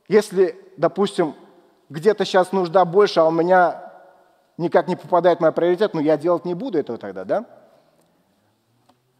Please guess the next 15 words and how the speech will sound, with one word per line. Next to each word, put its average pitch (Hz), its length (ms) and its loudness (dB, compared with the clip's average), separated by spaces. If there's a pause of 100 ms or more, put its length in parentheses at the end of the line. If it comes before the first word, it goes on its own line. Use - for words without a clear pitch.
(280)
Мы 190 100 0
недавно 175 300 2
вернулись, 156 580 -4
э, 143 380 2
с, - 440 -20
э, 143 260 0
уикендера, 160 600 -2
э, 127 380 -4
были 127 540 -8
в, - 260 -18
э, 120 260 -8 (160)
в 127 120 -18
Вашингтон, 127 440 -6
Д 135 100 -14
С. 240 240 -14